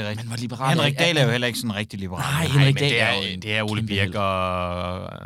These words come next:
Speaker 3: jo,
Speaker 2: Jamen.
Speaker 3: han er liberal.
Speaker 1: Jamen, de er jo virkelig su-, altså,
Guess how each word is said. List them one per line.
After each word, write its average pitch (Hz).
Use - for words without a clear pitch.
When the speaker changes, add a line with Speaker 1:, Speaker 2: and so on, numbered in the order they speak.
Speaker 3:
jo, -
Speaker 2:
Jamen. 139
Speaker 3:
han 110
er 101
liberal. 87
Speaker 1:
Jamen, 143
de 160
er 156
jo 147
virkelig 175
su-, 175
altså, 139